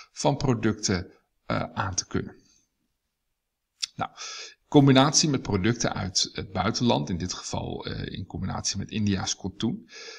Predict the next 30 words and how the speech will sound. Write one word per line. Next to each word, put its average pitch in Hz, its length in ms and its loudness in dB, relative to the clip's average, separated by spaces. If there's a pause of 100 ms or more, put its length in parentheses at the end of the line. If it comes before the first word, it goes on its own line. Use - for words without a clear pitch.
(160)
De 98 120 6
Indi-, - 360 2
de 139 140 6
Engelse 156 360 4
katoenindustrie - 760 -2
was 120 180 0
helemaal 131 240 4
niet 101 140 0
zo 98 100 0
heel 95 220 0
groot, - 600 0 (360)
eh, - 160 -6 (400)
totdat - 400 2
zij 98 440 0
in - 140 0
staat 123 360 2
waren 107 380 -6
om 90 400 -4 (220)
zelf - 440 4
katoen - 300 -2
te - 80 -8
gaan 104 140 -6
produceren, - 720 -4
om 95 160 -4
zelf - 640 2
sneller 147 540 2
katoen - 320 -6
te - 80 -10
gaan - 160 -8
produceren, - 680 -8